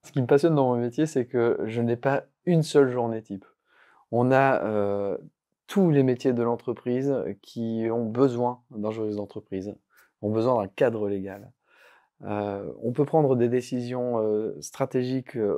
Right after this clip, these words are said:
au niveau global de l'entreprise, comme des décisions stratégiques, euh, qui sont, euh, dédiées à un métier particulier.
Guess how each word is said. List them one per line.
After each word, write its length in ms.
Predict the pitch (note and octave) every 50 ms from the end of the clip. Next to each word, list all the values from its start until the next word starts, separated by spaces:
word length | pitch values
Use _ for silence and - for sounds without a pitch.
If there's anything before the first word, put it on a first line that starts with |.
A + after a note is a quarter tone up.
| - -
au 100 | A#2 C3+
niveau 580 | C3+ B2+ B2 A#2 A#2 A#2+ B2 B2+ B2 A#2+ A2+ A2
global 380 | A2 A#2 C3 B2+ B2 C3+ C3+
de 80 | B2+ A#2
l'entreprise, 680 | A2+ A2+ G#2 - A#2 A2 _ - D#3+ G#3 F#3 C#3 A#2+ - _ _ _ - - - _ _ _ _
comme 320 | - - D3+ D3 D3 D3 C#3
des 100 | C3 B2+
décisions 460 | B2 C3 B2 - C#3 B2 B2 B2+ C3
stratégiques, 840 | B2 - - A#2+ G#2+ - A#2+ A2+ A2 A2+ A#2+ C3 C3+ - - - - G2
euh, 720 | E2 F2 G2+ G#2 G2+ G2 G2 F#2+ F#2+ F#2+ F2 D2+ F2 G2
qui 260 | - - A2 G#2+ G#2+
sont, 540 | - - - - B2 A#2+ B2 A#2+ A2+ G#2+ G#2
euh, 260 | G2+ G2 G2 G2 F2+
dédiées 640 | E2+ G2+ A2 A#2 A#2 A2+ A2+ A#2+ A#2 A#2+ B2+ C3 -
à 100 | - A2+ G#2+
un 160 | A2 A2+ A#2
métier 300 | B2 A#2 A2 - B2 A#2+
particulier. 640 | - A2+ G#2 _ _ _ _ - A#2 A2+ A2+ - A#2+